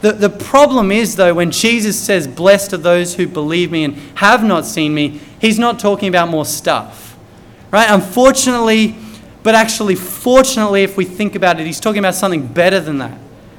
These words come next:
And it's acceptance. It's this idea of acceptance before God. The life that Jesus has on offer, this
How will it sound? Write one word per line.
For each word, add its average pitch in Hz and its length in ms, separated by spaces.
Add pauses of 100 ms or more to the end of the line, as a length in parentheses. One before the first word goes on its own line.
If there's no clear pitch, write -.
(160)
And 196 100
it's 214 140
acceptance. 233 640
It's 185 140
this 208 180
idea 202 380
of 170 80
acceptance 226 720
before 180 460
God. 139 360 (420)
The 202 120
life 226 380
that 214 160
Jesus 185 460
has 214 420
on 185 220
offer, 190 340
this 180 260